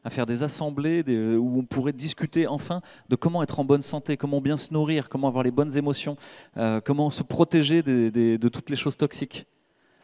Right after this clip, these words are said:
Et ça, c'est très réjouissant. C'est en train de ressentir et s'ajuster. Il n'y a plus de médecine. Ben, on l'a fait. Laissons s'effondrer le monstre. Le système est en train de mourir. Très profondément, il est en train de se fracasser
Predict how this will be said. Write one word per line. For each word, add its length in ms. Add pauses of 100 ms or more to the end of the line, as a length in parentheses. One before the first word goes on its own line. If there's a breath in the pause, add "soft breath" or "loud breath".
(140)
Et 40
ça, 100
c'est 140
très 240
réjouissant. 600 (640)
C'est 120
en 60
train 160
de 60
ressentir 460
et 40
s'ajuster. 400
Il 40
n'y 60
a 40
plus 140
de 80
médecine. 460 (580)
Ben, 80
on 80
l'a 100
fait. 280 (720)
Laissons 380
s'effondrer 580
le 80
monstre. 460 (560 soft breath)
Le 80
système 320
est 120
en 60
train 220
de 80
mourir. 720 (540)
Très 180
profondément, 720
il 140
est 160
en 60
train 340
de 120
se 140
fracasser 680